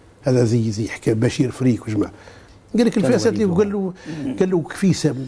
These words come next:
Speaker 1: جا هددني مثلًا واحد إيطالي جا من عند بلخير لما كان المدير العام في الرئاسة، لينا ما دفعناش مش عارف شي فاتورينا كانت غالية مبالغ فيها. قال رفع لي التليفون قال لي لا أعطي له كذا.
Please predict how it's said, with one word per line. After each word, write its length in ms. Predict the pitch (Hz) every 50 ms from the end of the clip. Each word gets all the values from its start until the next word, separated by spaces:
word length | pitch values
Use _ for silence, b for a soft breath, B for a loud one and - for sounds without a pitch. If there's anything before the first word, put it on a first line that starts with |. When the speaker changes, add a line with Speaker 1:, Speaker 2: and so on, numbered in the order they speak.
| - -
Speaker 1:
جا 180 | 143 117 170 170
هددني 440 | - - 147 131 165 151 151 151 147
مثلًا 480 | 147 135 127 131 131 123 120 120 117 107 117 - - B B B B B B -
واحد 340 | 143 143 - - - 117 -
إيطالي 420 | 139 131 - 143 139 143 151 160
جا 160 | 131 127 147
من 100 | 139 127
عند 160 | 117 127 117 113
بلخير 340 | 123 113 - 143 143 127 123
لما 160 | 127 127 123
كان 320 | - - 123 117 113 104 98
المدير 600 | 110 113 104 101 98 95 107 117 120 110 131 117
العام 220 | 101 110 113 117 95
في 60 | -
الرئاسة، 480 | 113 107 - - - 135 127 - 165 - B B B B B B B B B B B - - - - - -
لينا 180 | 147 147 139 135
ما 100 | 127 123
دفعناش 500 | 104 - - 113 123 127 117 - - 110
مش 240 | 117 117 104 - -
عارف 300 | 101 101 95 92 - -
شي 120 | 131 -
فاتورينا 500 | - - 127 117 - 135 143 151 147 139
كانت 260 | - 151 139 120 110
غالية 280 | 120 139 139 127 127 123
مبالغ 360 | 127 127 120 139 131 110 107
فيها. 260 | - - 143 151 151 - - - - _ - - - - B B B B B B B B B B -
قال 220 | 160 151 185 202
رفع 200 | 175 - - 185
لي 100 | 170 165
التليفون 440 | 156 - 180 170 160 156 185 202 180
قال 100 | 190 180
لي 80 | 170 170
لا 100 | 175 170
أعطي 320 | - - - - 170 151
له 100 | 143 135
كذا. 280 | 117 - 131 120 110